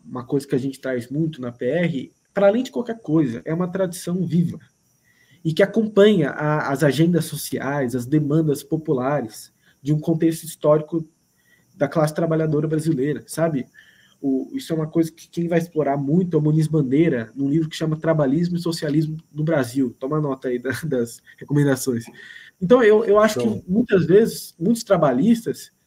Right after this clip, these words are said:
Speaker 1: inspirados pelo seu histórico anti-imperialismo, pelo seu nacionalismo, sua sede de reformas estruturais, deixam de encontrar, isso é, isso é, isso é natural quase, deixam de encontrar na democracia liberal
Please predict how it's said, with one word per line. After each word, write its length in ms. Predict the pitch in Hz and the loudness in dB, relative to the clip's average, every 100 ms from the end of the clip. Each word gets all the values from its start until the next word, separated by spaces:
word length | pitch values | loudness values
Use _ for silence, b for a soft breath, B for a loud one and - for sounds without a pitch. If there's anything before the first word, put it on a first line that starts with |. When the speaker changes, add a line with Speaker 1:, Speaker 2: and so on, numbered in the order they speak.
| _ _ | _ _
Speaker 1:
inspirados 580 | 156 - 175 156 180 - _ _ _ _ 170 | -8 0 2 4 0 -4 _ _ _ _ 0
pelo 140 | 196 | 0
seu 240 | 180 160 | 0 0
histórico 600 | 131 - 165 180 170 170 | 0 -2 0 2 2 2
anti-imperialismo, 920 | 156 160 160 151 135 110 117 165 131 120 | 0 0 -2 -4 -2 -2 -2 0 -2 -2
pelo 180 | 170 160 | 0 0
seu 160 | 165 | -2
nacionalismo, 800 | 160 143 160 151 113 123 160 120 | -4 -4 -6 -4 -2 -2 -2 -6
sua 180 | 117 147 | -4 -4
sede 440 | - 156 160 131 | -2 0 0 -2
de 180 | 123 123 | -6 -8
reformas 680 | 113 127 - 147 160 127 120 | -8 -14 -4 -2 0 -4 -8
estruturais, 760 | - - 147 131 135 160 151 - b b b - | -14 -18 -6 -4 -2 -2 -4 -14 b b b -6
deixam 360 | 208 320 - 170 | 0 0 2 0
de 120 | 156 | 0
encontrar, 480 | 151 131 165 196 175 | -2 -4 0 2 2
isso 180 | 170 | 2
é, 160 | 202 160 | 0 0
isso 180 | 135 - | -2 -2
é, 300 | 151 117 - _ b b b b b | -2 -4 -10 _ b b b b b
isso 200 | - 131 | -12 -2
é 40 | 156 | 0
natural 560 | 147 - 135 135 190 180 | 0 0 0 4 4 2
quase, 360 | 156 214 165 | 2 2 2
deixam 320 | 151 226 269 190 | 6 4 4 0
de 80 | |
encontrar 400 | 170 165 139 156 160 | 0 -2 -4 -2 -2
na 80 | 143 | 0
democracia 520 | 135 135 135 127 135 | -2 -2 -8 -4 -2
liberal 600 | 123 120 120 156 202 - | -2 -2 -2 0 -2 -2